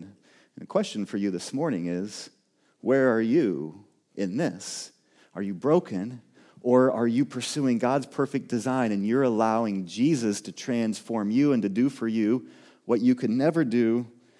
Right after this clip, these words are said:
for yourself? You see, when Jesus died on the cross, he defeated sin. And when he rose from the dead, he defeated death.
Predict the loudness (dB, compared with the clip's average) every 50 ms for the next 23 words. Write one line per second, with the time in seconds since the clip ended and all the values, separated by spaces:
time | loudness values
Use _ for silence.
0 | _ _ _ -2 0 2 2 2 0 0 2 2 4 4 4 2 -2 -4 -10 -18
1 | -20 -20 _ _ _ _ _ _ _ _ _ _ _ _ -8 -6 -4 2 4 4
2 | 6 6 6 4 4 4 4 4 4 6 6 6 6 6 4 0 -6 -8 -14 -20
3 | _ _ -2 2 4 4 4 4 2 0 -2 0 2 2 2 2 0 -2 -6 -8
4 | -10 -12 -16 _ _ _ _ _ _ _ _ _ 0 0 2 2 0 -4 -6 -4
5 | 0 0 2 4 4 2 2 -2 -2 -2 0 0 0 0 -2 -6 -10 -14 -20 _
6 | _ _ _ _ _ _ -2 2 4 4 6 8 8 8 8 6 4 2 0 0
7 | 0 2 2 2 2 4 2 2 0 -2 -6 -14 -20 -20 -20 _ _ _ _ 2
8 | 2 2 2 0 0 2 2 4 4 4 2 0 2 2 4 4 4 2 0 -4
9 | -8 -16 -20